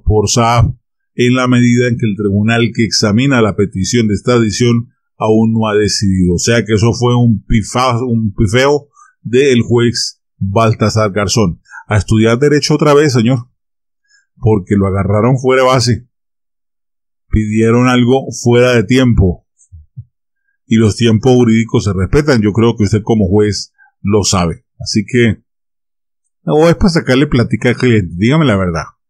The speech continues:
Yo creo que por ahí va la vaina, ¿cierto? Bueno,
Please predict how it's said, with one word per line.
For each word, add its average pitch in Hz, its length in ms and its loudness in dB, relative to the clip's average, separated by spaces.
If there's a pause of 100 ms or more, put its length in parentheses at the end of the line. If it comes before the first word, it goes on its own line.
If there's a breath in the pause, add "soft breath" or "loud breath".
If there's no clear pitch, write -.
(140)
Yo 120 160 0
creo 160 200 0
que 139 100 -2
por 101 160 -2
ahí 101 60 0
va 107 100 0
la 110 100 0
vaina, 92 300 -2
¿cierto? 143 460 -4 (1160)
Bueno, 196 420 0